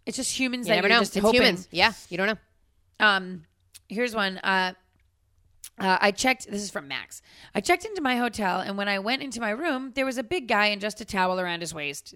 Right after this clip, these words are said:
Speaker 1: They checked me into a room that was taken." Has this ever happened to you?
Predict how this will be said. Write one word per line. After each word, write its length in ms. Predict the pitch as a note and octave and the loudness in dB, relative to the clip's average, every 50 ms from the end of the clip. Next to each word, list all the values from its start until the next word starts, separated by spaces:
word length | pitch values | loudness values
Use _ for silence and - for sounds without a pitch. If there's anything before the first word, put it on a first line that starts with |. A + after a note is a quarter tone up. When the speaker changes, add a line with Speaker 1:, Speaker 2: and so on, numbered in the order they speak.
| - - | -8 -6
Speaker 1:
They 80 | G3+ | -6
checked 260 | F#3+ - A3 G#3+ - | -4 -4 -6 -6 -6
me 160 | G3+ A3 G#3+ G3+ | -6 -6 -6 -6
into 220 | F#3+ D#3+ F#3 G3 | -8 -8 -8 -6
a 40 | G3 | -6
room 380 | A3 D4 C#4 B3 B3+ B3+ B3+ _ - | -6 -6 -8 -8 -10 -12 -16 _ -8
that 160 | A3+ - A3 | -8 -8 -6
was 120 | A3 - | -8 -10
taken." 360 | - - D#3+ C#3+ - A#2 G2 - _ _ _ _ _ _ _ _ _ _ _ _ _ _ _ _ _ _ _ _ | -10 -12 -14 -14 -16 -18 -20 -20 _ _ _ _ _ _ _ _ _ _ _ _ _ _ _ _ _ _ _ _
Has 120 | - G#3 A#3 | -12 -12 -8
this 120 | C#4+ D#4 | -6 -4
ever 120 | F4 E4 | -2 0
happened 200 | E4+ F4 F4+ F4 | 0 0 -2 -2
to 60 | G4 G4+ | -2 -2
you? 100 | G#4 | -2